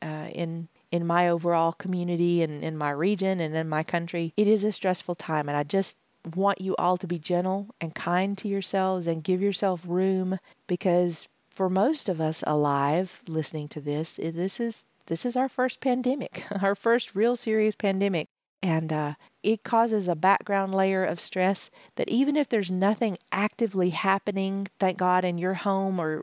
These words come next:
or your neighborhood or even your community, still that background stress, it, it weighs on us.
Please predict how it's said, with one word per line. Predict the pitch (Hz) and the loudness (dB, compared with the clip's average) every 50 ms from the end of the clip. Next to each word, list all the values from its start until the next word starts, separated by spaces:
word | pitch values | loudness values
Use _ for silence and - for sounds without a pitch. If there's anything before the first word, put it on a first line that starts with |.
| - | -6
or | - 170 | -6 -4
your | 165 160 165 180 180 180 180 | -4 -2 0 0 0 0 0
neighborhood | 170 175 180 185 190 180 196 180 185 190 185 170 | 0 2 2 2 2 2 0 0 2 2 2 2
or | 160 160 | 0 0
even | 165 170 185 196 202 190 185 | 0 0 0 0 0 0 -2
your | 175 175 | -4 -4
community, | - - 180 185 202 196 175 160 165 160 - - - - _ | -6 -6 -4 -2 0 0 2 0 0 0 -2 -6 -14 -20 _
still | - - - - - 247 226 208 180 | -14 -14 -6 0 2 4 4 4 4
that | 185 180 175 - | 2 2 2 2
background | 202 226 214 - - 240 233 226 208 | 2 2 2 2 2 0 0 0 -2
stress, | - - 190 180 175 165 - - - - - | -4 -2 0 0 0 0 -4 -8 -12 -6 -2
it, | 202 214 196 - | 0 0 0 2
it | - 214 - - | 0 -2 0 2
weighs | 185 202 190 185 185 180 151 165 | 2 4 4 4 4 2 0 -2
on | 147 139 135 135 | -4 -4 -6 -6
us. | 139 143 - - | -6 -8 -8 -10